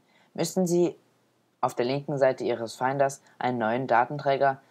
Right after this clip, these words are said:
namens Racktrack vorfinden. Um die Installation zu starten, müssen Sie die darin enthaltene Datei ausführen. Kurz darauf öffnet sich das neue Image mit der Package-Datei. Auch diese führen Sie mit einem Doppelklick aus.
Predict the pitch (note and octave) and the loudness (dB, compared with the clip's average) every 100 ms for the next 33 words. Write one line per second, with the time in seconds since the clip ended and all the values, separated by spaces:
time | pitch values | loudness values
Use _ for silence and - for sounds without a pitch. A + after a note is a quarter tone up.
0 | _ A#2+ C#3+ D3+ C3 A#2 - A2+ - - | _ -2 -2 -2 0 0 0 -6 -6 -6
1 | G#2 - G2 - G2 - _ _ _ _ | -6 -8 -18 -16 -20 -20 _ _ _ _
2 | _ - F3 F3 E3+ D3 C#3 - C3 A2+ | _ -2 2 2 2 0 0 -2 -8 -10
3 | - A#2+ C3 - C3+ - _ - F3+ F3+ | 0 4 4 2 -8 -12 _ 0 0 0
4 | D3 C3+ A2+ C3 C#3 D#3 D3 B2+ B2 A#2 | -4 -6 0 4 6 4 -2 -2 0 0
5 | A#2 A2 A2 - C3 C#3+ - A#2+ A#2 - | 0 -6 -6 0 2 0 0 0 2 -2
6 | A2 G2 G2 _ _ _ _ _ _ _ | -8 -8 -10 _ _ _ _ _ _ _
7 | _ _ _ _ _ _ _ _ _ _ | _ _ _ _ _ _ _ _ _ _
8 | _ _ _ _ _ _ _ - D#3+ - | _ _ _ _ _ _ _ 2 4 6
9 | E3+ C3+ D#3+ - B2+ C#3+ C#3+ B2+ B2+ B2+ | 8 8 8 4 0 0 -4 -4 -2 0
10 | B2 G#2+ G2 - D#3+ E3 - - _ - | 0 0 0 2 2 2 -4 -14 _ 4
11 | F3 E3 C#3+ - A#2 - F2+ G#2+ F2 - | 6 4 0 -2 -2 -2 0 0 0 -6
12 | _ _ - - E3 D#3+ F3 F3 D3 C#3+ | _ _ -8 0 2 6 4 4 2 2
13 | B2+ B2+ G#2 G#2+ G#2+ A#2+ C3 C3 B2 D2+ | 2 2 2 2 0 2 0 0 0 0
14 | D#2 - - | 0 -4 -16